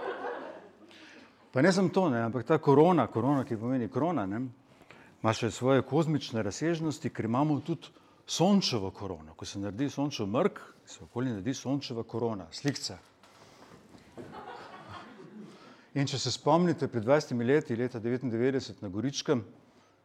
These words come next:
ko je bil popoln sončni mrk, no, takrat smo lahko videli sončno korono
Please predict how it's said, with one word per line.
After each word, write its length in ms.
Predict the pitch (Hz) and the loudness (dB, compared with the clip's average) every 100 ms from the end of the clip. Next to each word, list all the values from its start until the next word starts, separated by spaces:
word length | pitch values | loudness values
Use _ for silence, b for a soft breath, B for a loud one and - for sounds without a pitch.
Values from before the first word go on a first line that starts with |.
| _ | _
ko 60 | 98 | -10
je 40 | |
bil 100 | 98 | -8
popoln 380 | - - 120 123 | -8 -2 0 2
sončni 420 | 117 127 123 - 98 | 0 -4 -4 -6 -4
mrk, 260 | 131 - | -4 -4
no, 80 | 110 | -8
takrat 300 | - - 127 | -6 -4 -4
smo 180 | - 120 | -2 -2
lahko 240 | 107 127 | 0 -2
videli 260 | 117 113 113 | 0 0 0
sončno 460 | - 123 123 120 110 | -2 -2 -2 -6 -4
korono 400 | 113 131 120 | 0 0 0